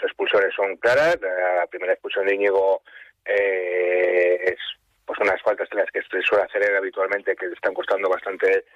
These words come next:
le está haciendo bastante daño al equipo, roja clarísima, y luego la segunda, pues yo creo que Parera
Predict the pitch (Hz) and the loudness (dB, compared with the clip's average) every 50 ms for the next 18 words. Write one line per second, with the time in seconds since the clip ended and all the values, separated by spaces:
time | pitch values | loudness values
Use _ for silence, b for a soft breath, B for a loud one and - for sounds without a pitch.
0 | b b b b _ 101 98 92 - 104 101 110 104 101 - - 101 95 104 104 | b b b b _ -8 -6 -4 -4 -2 -2 0 0 0 -2 -4 -6 -2 -2 -2
1 | 101 101 101 101 101 - 135 143 - 185 220 226 - - - - - - 101 95 | 0 0 0 0 0 0 -2 0 2 2 2 2 0 -6 -14 -16 -12 -6 -4 -4
2 | - - 90 87 90 90 - - - 95 95 117 117 - 147 147 170 202 208 - | -4 -2 -2 0 0 0 -2 -2 -4 -2 -2 -2 -4 -2 0 2 2 2 0 -2
3 | - - - - 87 82 - - 95 92 95 92 120 123 - 101 95 - _ - | -4 -2 -2 -2 -2 -2 -4 -4 -2 -2 0 0 0 0 0 0 -2 -2 _ -4
4 | 92 92 - 95 95 92 - - - - 92 92 92 92 | -4 -4 0 2 0 0 0 -2 -2 0 0 0 0 0